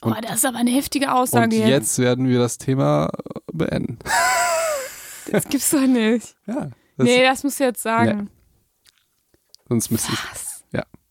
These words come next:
Speaker 2: Pocahontas. Und ich hab sogar Beweise dafür, das kann ich gut
Speaker 1: Ich wei-,
Speaker 2: belegen.
Speaker 1: ich, aber mir fällt nichts ein.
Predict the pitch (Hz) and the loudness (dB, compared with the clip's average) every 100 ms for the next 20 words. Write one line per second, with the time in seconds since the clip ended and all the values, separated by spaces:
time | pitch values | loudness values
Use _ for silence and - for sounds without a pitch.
0 | _ _ _ _ - 110 - 139 120 - | _ _ _ _ -6 -4 -2 -2 -4 -6
1 | - - _ _ _ _ _ _ - 135 | -12 -14 _ _ _ _ _ _ -2 0
2 | 127 - - - 110 110 107 107 131 139 | 0 -4 -6 -2 0 2 2 2 2 2
3 | 107 104 113 104 - 110 110 - - 226 | 0 0 -2 -2 -2 0 -2 0 -2 0
4 | 247 247 320 - - 254 262 - 262 269 | 2 4 4 2 -2 -2 -2 0 2 2
5 | 294 254 262 330 - - - 277 311 254 | 0 2 4 2 0 -8 -4 2 4 4
6 | 214 | 2